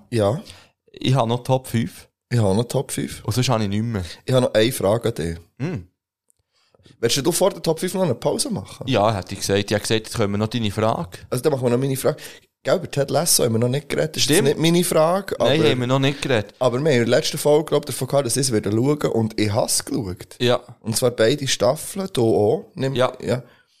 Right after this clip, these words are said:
Speaker 1: Ich liebe es.
Speaker 2: Das ist
Speaker 1: Ich gebe es
Speaker 2: grandiose
Speaker 1: offen
Speaker 2: Serie,
Speaker 1: zu.
Speaker 2: ja.
Speaker 1: Ich danke dir noch einmal vielmal, dass du auch, man hat's immer gehört schon so.
Speaker 2: Ja, ja, eben auch im Podcast, den wir hören.
Speaker 1: Aber dort hat's mich noch
Speaker 2: Ja.
Speaker 1: nicht gepackt, weil anderes Zeug hat mich auch nicht gleich gepackt, was sie empfohlen haben. Und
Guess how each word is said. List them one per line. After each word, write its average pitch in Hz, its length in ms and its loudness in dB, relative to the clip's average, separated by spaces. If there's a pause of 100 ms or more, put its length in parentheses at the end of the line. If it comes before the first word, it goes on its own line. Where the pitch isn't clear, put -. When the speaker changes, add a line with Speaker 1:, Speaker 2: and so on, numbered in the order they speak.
(840)
Speaker 1:
Ich 104 220 0
liebe 101 760 0
es. - 320 -6 (400)
Speaker 2:
Das - 100 -10
ist - 60 -2
Speaker 1:
Ich - 60 -8
gebe 104 120 0
es 98 40 0
Speaker 2:
grandiose 104 360 2
Speaker 1:
offen 120 240 2
Speaker 2:
Serie, 117 220 2
Speaker 1:
zu. 113 100 0
Speaker 2:
ja. 123 60 0
Speaker 1:
Ich 127 100 2
danke 107 420 0
dir 127 360 2
noch 127 140 2
einmal 117 200 2
vielmal, 131 960 2 (260)
dass 117 180 0
du 139 200 4
auch, 151 60 0 (400)
man 143 140 2
hat's 143 180 2
immer 120 200 2
gehört 87 440 -6
schon - 80 -8
so. 107 80 -2
Speaker 2:
Ja, 110 100 4
ja, 113 300 2
eben 113 320 0
auch 120 100 4
im 120 160 -2
Podcast, 120 520 -2
den 117 100 2
wir 113 80 -2
hören. 110 340 0
Speaker 1:
Aber 127 160 2
dort 175 260 2
hat's 165 220 2
mich 143 120 2
noch 135 100 4
Speaker 2:
Ja. 135 80 2
Speaker 1:
nicht 139 280 2
gepackt, - 400 -4
weil 131 140 4
anderes 156 320 0
Zeug 165 180 -2
hat 120 100 0
mich 107 80 0
auch 147 80 4
nicht 180 120 -2
gleich 185 140 -4
gepackt, - 380 -4
was 165 120 -2
sie 170 80 0
empfohlen 160 400 -2
haben. 160 140 -2
Und 180 80 -8